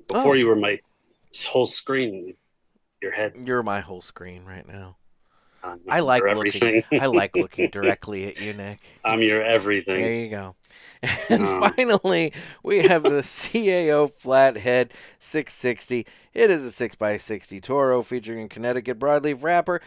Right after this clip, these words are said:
Speaker 2: Connecticut and, uh, Habano binder and filler made up of Nicaraguan and Dominican tobacco.
Speaker 1: Love
Speaker 2: So,
Speaker 1: that cigar.
Speaker 2: which one should I go with? Are
Speaker 1: Which
Speaker 2: you
Speaker 1: one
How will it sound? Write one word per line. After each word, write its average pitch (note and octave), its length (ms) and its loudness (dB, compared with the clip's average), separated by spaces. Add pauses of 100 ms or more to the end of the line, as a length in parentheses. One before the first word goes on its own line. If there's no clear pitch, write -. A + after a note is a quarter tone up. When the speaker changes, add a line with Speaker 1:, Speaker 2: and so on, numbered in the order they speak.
(240)
Speaker 2:
Connecticut B3+ 880 0
and, G#3 520 -2
uh, G3 320 6
Habano F3+ 1040 0
binder D#3+ 640 0
and C3 320 -6
filler A3+ 320 -2
made D3 200 -6
up C#3 200 -4
of A2 240 -4
Nicaraguan G2+ 540 -8
and F2+ 180 -16
Dominican G#2 540 -16
tobacco. - 480 -18 (340)
Speaker 1:
Love - 80 -20 (300)
Speaker 2:
So, - 460 -4 (160)
Speaker 1:
that - 100 -6
cigar. - 320 -8 (460)
Speaker 2:
which - 360 -12
one D3+ 360 -14 (400)
should - 340 -18
I B2 500 -16 (280)
go - 280 -18
with? - 360 -20 (1400)
Are - 80 0
Speaker 1:
Which B3 140 4
Speaker 2:
you A#3 80 2
Speaker 1:
one - 80 0